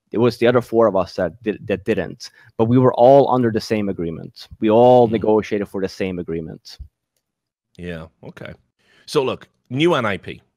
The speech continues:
Speaker 2: right? This was meant to be the fresh start where everything was fixed. It comes in in twenty fourteen. Um,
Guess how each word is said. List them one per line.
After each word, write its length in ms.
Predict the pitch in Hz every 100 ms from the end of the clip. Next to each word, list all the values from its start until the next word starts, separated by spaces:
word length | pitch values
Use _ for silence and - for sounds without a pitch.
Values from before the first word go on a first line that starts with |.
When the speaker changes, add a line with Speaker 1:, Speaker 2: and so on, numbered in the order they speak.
| _ _ _ _ _ _ _ _ -
Speaker 2:
right? 200 | 92 110
This 200 | 139 -
was 120 | 143
meant 120 | 139
to 40 | 135
be 100 | 123
the 100 | 107
fresh 300 | - 110 -
start 320 | 107 104 98
where 100 | 101
everything 340 | 98 95 95
was 160 | 90 -
fixed. 500 | - 110 107 - -
It 120 | 95
comes 320 | - 113 107
in 120 | 104 101
in 120 | 92
twenty 320 | - 98 95
fourteen. 720 | - 92 90 - 143 135 127 _ _ _ _ _ _ _ _ - -
Um, 460 | 92 90 87 85